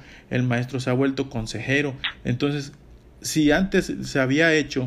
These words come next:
entonces creo que esta vez se tiene que, que hacer más y también poner, yo creo, más, eh, atención cuando identificar que si un alumno se empieza a estresar, hay, hay que ver qué es lo que está pasando, porque,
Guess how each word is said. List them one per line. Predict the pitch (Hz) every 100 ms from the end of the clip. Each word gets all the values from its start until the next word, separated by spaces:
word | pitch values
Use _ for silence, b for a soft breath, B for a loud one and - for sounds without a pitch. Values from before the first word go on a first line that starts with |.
| 127
entonces | - 127 127
creo | 139
que | 160 - - - - - - - -
esta | 131 131 156
vez | 139 165 160 -
se | - 120
tiene | 135 151 143
que, | 135 131
que | 117
hacer | 117 135 135
más | 131 165 151
y | 135
también | 127 120 123 131
poner, | 139 135 131 131 131
yo | 131
creo, | 131 139 139 B B B B -
más, | 123 139 139
eh, | 139 127 113
atención | 104 113 117 117 - 131 147 135 127 B B B -
cuando | 113 117 113 113 113
identificar | - 123 117 123 120 120 120 127
que | 135 123 113
si | 123 123
un | 123 131
alumno | 131 123 135 139
se | 127
empieza | 120 120 127
a |
estresar, | 131 - 123 127 147 B B B
hay, | 107 117 123
hay | - 123
que | -
ver | 123 131 131 131 B B
qué | -
es | 135
lo | 151
que | 131
está | 123 143 139
pasando, | 131 170 208 131
porque, | 123 123 117